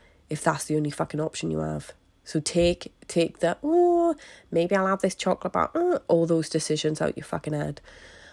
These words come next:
Um, you know, and be self-aware what works for you. Like, I know, for me, that fucking works. Um, so post seventy-five hard,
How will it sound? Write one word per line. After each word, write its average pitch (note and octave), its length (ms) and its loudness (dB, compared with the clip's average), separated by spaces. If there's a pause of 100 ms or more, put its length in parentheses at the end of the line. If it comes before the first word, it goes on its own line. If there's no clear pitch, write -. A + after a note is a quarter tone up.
(140)
Um, F3+ 600 6 (360)
you F3+ 100 2
know, D#3+ 140 6
and E3 100 2
be F#3+ 120 -2
self-aware E3+ 640 4
what D#3+ 240 2
works D#3+ 280 0
for D#3+ 100 -4
you. E3+ 200 4
Like, E3 240 0
I D#3 160 0
know, D#3 560 -2
for - 160 -4
me, D#3 300 -2
that D3+ 200 -6
fucking - 340 -8
works. D2 400 -10 (580)
Um, F3 320 6 (840)
so - 200 6
post - 320 10
seventy-five F#3+ 480 2
hard, E3+ 440 4